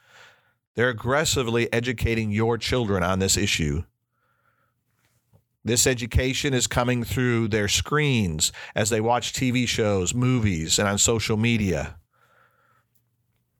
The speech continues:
If they are in public and even many private schools, they are being educated on gender all the time.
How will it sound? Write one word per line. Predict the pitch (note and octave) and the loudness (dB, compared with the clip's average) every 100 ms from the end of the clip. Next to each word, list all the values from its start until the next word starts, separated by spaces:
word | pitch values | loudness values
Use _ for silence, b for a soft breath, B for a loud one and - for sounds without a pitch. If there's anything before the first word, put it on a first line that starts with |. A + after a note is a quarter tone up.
| _ G#2+ | _ -4
If | A2+ | -2
they | C3+ B2+ | 0 2
are | C3+ C#3 | 2 0
in | C#3+ C#3 | -2 -2
public | - G3+ F3+ B2+ B2 | 0 0 0 0 0
and | A#2+ | 0
even | C#3+ C3 | 0 0
many | C#3 D#3 | 0 0
private | D3 - C#3+ F#3 F3+ | -2 -2 0 0 -2
schools, | - - C3 A#2 G2 F#2 | -4 -2 0 0 0 -2
they | A#2 A#2 | 0 2
are | A#2+ | 0
being | A2 C3+ C3 | 0 -2 2
educated | C3 D#3+ F3 - A2+ G#2 G#2+ | 0 0 -2 -2 0 0 0
on | G#2+ A2+ | 0 0
gender | G2+ A#2+ D3 A#2+ G#2 | 0 0 2 2 0
all | - G2+ A#2 B2 | 0 0 0 0
the | A#2+ | -2
time. | - G2+ A2 E2+ F2+ | -2 0 0 0 -4